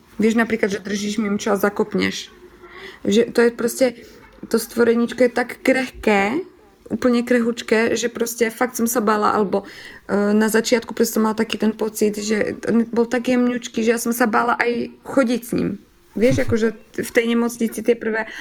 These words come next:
a keď prišli ako druhý deň, že ideme kúpať, tak ja úplne infarkt. Akože pre Boha, veď ja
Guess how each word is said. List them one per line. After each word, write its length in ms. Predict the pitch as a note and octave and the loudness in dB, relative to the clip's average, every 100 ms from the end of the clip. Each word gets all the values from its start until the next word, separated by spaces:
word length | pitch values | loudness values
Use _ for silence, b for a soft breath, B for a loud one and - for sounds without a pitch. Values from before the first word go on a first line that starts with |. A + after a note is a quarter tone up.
| B | B
a 60 | |
keď 160 | G#3 G#3+ | 2 2
prišli 320 | G3+ G#3 A3 | 2 0 2
ako 300 | G#3+ G#3+ G#3 | 2 2 0
druhý 320 | F#3+ F#3+ G3+ F#3 | 0 2 4 4
deň, 160 | F#3 | 2
že 160 | F#3+ F#3+ | 2 2
ideme 160 | F#3+ F#3 | 0 -2
kúpať, 340 | G3 F3+ F#3+ | -4 -2 -2
tak 120 | F#3 F3+ | -2 0
ja 120 | F#3 | 2
úplne 320 | F#3 F#3 F#3 | 0 0 0
infarkt. 640 | - G3+ - F#3 - - B B B B B B _ | 0 0 0 -2 -4 -14 B B B B B B _
Akože 400 | F#3 - F#3+ G3 | -4 -2 0 0
pre 160 | F#3+ | 0
Boha, 160 | F#3+ G3+ | 0 -2
veď 180 | F#3 F#3 | -2 0
ja 200 | F#3+ | 2